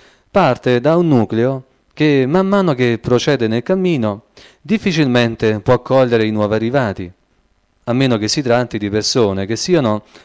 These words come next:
allo stesso livello di vita cristiana. Tendenzialmente, quindi, il gruppo,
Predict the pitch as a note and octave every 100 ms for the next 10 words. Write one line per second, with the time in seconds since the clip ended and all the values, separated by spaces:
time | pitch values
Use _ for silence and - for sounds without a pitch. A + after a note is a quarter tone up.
0 | _ C#3+ E3+ - F3+ G3 E3+ A#2+ B2+ A2
1 | G#2 B2 A2 G2+ G2 - G2 F#2+ F#2+ F#2+
2 | _ _ _ _ _ _ _ _ - -
3 | _ - F#3 G#3 G3+ F3 D#3 C3 A2+ G2+
4 | G#2+ A2+ G#2+ G2+ A#2 A#2+ - C3 A#2+ G#2+
5 | G2 B2+ D3+ D#3